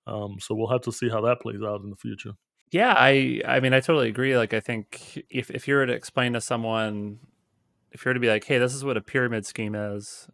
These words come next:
Speaker 2: and then you explain what's
Speaker 1: <laughs>
Speaker 2: happening with N F T, like, you'd be like
Speaker 1: They're the same thing.
Speaker 2: Like, it's a pyramid scheme. <laughs> It's,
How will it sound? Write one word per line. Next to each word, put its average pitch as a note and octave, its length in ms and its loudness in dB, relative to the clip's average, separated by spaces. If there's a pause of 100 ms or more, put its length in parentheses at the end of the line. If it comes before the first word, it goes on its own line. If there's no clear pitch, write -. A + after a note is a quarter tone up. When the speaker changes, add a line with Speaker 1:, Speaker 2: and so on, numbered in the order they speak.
Speaker 2:
and A#2 140 -2
then A#2+ 140 2
you A#2 160 0
explain A2+ 600 0
what's G#2+ 140 0
Speaker 1:
<laughs> B2 100 2
Speaker 2:
happening A2 440 -4
with G#2+ 180 -6
N B2 80 -2
F A#2 80 -4
T, - 140 -6
like, C#3 160 2
you'd C3+ 260 0
be C3+ 80 8
like A2+ 260 6 (140)
Speaker 1:
They're D3+ 140 4
the D3+ 100 6
same E3+ 220 6
thing. E3 320 4 (260)
Speaker 2:
Like, A#2+ 140 -2
it's A2+ 120 -4
a - 60 -14
pyramid G3 280 4
scheme. - 240 10
<laughs> - 40 -2 (400)
It's, E3+ 460 6